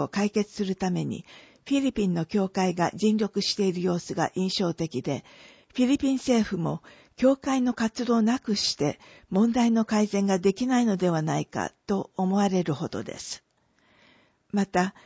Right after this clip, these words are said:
信徒を中心とした基礎教会共同体、ビーイーシーが、教会の宣教師牧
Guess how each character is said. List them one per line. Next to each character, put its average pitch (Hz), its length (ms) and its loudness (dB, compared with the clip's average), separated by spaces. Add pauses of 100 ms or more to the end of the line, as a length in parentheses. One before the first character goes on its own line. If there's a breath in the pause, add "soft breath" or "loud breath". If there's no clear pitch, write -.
(200 soft breath)
信 285 300 0
徒 214 180 -2
を 175 120 4
中 214 240 2
心 202 240 0
と 190 160 -2
し - 140 -6
た 185 300 -2
基 - 100 -8
礎 262 220 2
教 240 220 -2
会 220 240 0
共 202 240 0
同 190 180 0
体、 160 320 -4 (380)
ビ 208 340 0
ー 185 180 0
イ - 20 -
ー - 20 -4
シ - 500 -4 (320)
ー - 40 -6
が、 180 200 -2 (480 loud breath)
教 262 160 4
会 247 300 2
の 220 200 2
宣 254 280 0
教 269 180 0
師 240 160 -4
牧 240 180 0